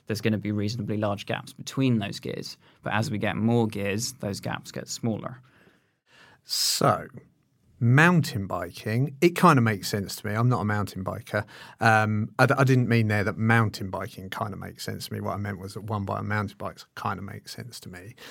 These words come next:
Speaker 2: So we've heard from Warren earlier about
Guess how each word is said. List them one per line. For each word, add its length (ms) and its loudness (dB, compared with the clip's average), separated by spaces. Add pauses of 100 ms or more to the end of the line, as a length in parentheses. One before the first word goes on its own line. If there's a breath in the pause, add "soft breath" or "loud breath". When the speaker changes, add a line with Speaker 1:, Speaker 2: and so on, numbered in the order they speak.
(240 loud breath)
Speaker 2:
So 180 4
we've 360 6 (180)
heard 240 6
from 140 4
Warren 260 8
earlier 380 6
about 320 2